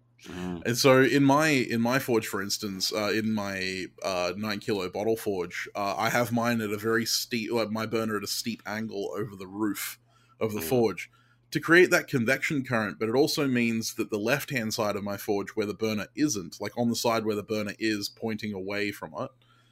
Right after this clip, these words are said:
Speaker 1: that area never tou-, is never touched by the flame, and so therefore it's a permanent reducing atmosphere as opposed to being in the flame on the other side.
Speaker 2: Yeah. Yeah. And you've got a cool side. <laughs>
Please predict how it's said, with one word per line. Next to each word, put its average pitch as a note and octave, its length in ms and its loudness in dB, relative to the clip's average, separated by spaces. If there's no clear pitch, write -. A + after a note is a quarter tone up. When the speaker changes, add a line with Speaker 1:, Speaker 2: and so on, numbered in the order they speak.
Speaker 1:
that C3+ 340 6
area A#2+ 380 4
never G#2+ 260 -2
tou-, G#2+ 240 -4
is A2 160 0
never G#2 280 -2
touched - 420 -6
by G2+ 160 -2
the F#2 60 -8
flame, G2+ 400 -4
and F#2+ 120 -10
so A2+ 100 -4
therefore G#2+ 440 0
it's F#2+ 140 -8
a G2+ 200 -4
permanent A#2 460 0
reducing G2+ 400 -8
atmosphere F#2 580 -6
as G#2+ 160 -6
opposed G#2 400 -6
to - 60 -20
being G2 340 -8
in A2 240 -4
the G#2 80 -6
flame F#2 440 -10
on G2+ 120 -4
the G2 100 -4
other G2+ 160 -2
side. - 300 -6
Speaker 2:
Yeah. F2 220 0
Yeah. E2+ 320 -4
And G2 160 -2
you've G2 140 0
got G2 100 6
a E2 60 0
cool G#2+ 300 2
side. E2+ 400 0
<laughs> - 140 -16